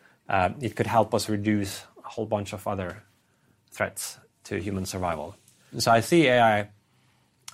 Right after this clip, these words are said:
um, not as this thing that we should try to avoid creating, but more as a portal through which humanity will one day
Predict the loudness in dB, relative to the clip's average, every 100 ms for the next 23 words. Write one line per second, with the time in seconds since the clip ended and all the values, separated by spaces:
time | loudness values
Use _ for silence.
0 | -2 0 0 0 0 2 0 2 2 4
1 | 2 2 -2 -4 -6 -4 -4 -2 -4 -4
2 | -6 -2 0 0 0 0 0 -2 -4 -4
3 | 2 4 4 2 -4 0 2 2 2 -6
4 | -4 -2 0 -2 -6 -14 _ _ _ -6
5 | 0 2 0 -2 -4 -2 0 0 0 0
6 | -2 -6